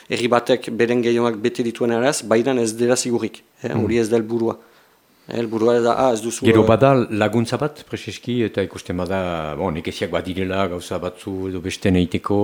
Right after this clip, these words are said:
Speaker 2: eta laguntzarik izaiten alda, herrientzat?
Speaker 1: Alors, eh, guk aurre ikusten duguna, bet justuki aditu batzorde hortan, normalean, eh, hor da, sortua da, bakrik segipena eta bolaketak egiteko.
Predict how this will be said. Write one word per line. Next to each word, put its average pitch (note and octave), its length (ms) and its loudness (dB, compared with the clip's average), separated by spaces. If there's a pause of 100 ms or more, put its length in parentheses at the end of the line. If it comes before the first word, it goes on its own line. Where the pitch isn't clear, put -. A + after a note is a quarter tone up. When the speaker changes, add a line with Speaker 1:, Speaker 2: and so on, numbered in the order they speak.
(120)
Speaker 2:
eta D#2+ 580 -6
laguntzarik F#2+ 640 -4
izaiten F#2+ 320 -6
alda, G2+ 240 -4
herrientzat? G#2+ 400 -10 (380)
Speaker 1:
Alors, B2+ 340 4
eh, A#2 560 6
guk C#3 240 0
aurre B2+ 160 4
ikusten C3 240 2
duguna, D#3 260 8
bet A#2+ 220 4
justuki C3 320 0
aditu C3 260 2
batzorde B2+ 380 4
hortan, C#3 320 4
normalean, B2+ 560 4
eh, - 80 -2 (800)
hor B2+ 120 0
da, D3 140 4 (100)
sortua C3+ 380 0
da, D3+ 100 4
bakrik C#3 280 -2
segipena C3+ 520 0
eta B2+ 220 2
bolaketak C3 560 0
egiteko. A#2 360 -8